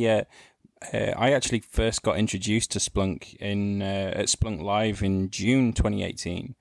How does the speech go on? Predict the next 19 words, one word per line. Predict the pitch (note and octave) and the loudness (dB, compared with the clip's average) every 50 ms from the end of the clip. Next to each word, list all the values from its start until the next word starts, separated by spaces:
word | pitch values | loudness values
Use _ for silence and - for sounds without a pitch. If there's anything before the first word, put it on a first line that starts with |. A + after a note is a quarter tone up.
| - - - - - _ _ - | -20 -20 -20 -20 -20 _ _ -6
And, | G2 G#2 G#2+ G#2 G#2 G2+ G2+ G2+ G2 G2+ - - | -2 0 0 0 0 -2 -4 -6 -8 -10 -10 -8
um, | G#2 G2+ G2+ G2+ G2+ G2+ G2+ G2 G2+ G#2 - | -6 -6 -6 -6 -8 -10 -12 -14 -14 -16 -16
I | - - | -14 -10
hadn't | A2+ A#2 A#2+ B2 F#2 E2 | -8 -6 -6 -6 -6 -6
really | G#2+ A2 G#2 G#2 | -8 -8 -8 -4
got | G2+ A2+ G2 D#2 | 0 0 2 2
any | G2+ G#2 G2 | 2 2 2
experience | D2+ - - - G#2+ A2 G#2 G#2 G2+ G2+ - | 0 -2 -2 0 0 2 2 2 2 2 4
before | - - - - A2 A2+ A2+ A#2 | 4 4 4 4 4 4 6 6
that. | A#2 A#2+ A#2 A2+ D2 | 6 6 4 4 2
I'd | F#2 G2+ - | 0 0 2
done | A2 G#2 G2+ G2+ | 4 4 4 4
Fundamentals | G2 - - F#2+ F#2 F2+ F2+ F#2 - E2+ - - | 2 0 -4 -4 -4 -4 -4 -6 -6 -8 -8 -6
one, | G#2+ A2+ A2+ A2 | -4 -4 -2 -2
and | G#2+ G2+ G2+ | -4 -6 -8
that | G2 - | -10 -12
was | - G#2 | -14 -16
about | G#2+ - G#2 G2+ G2+ G#2 | -14 -14 -12 -12 -10 -10
it. | G2+ F#2+ E2 | -10 -10 -10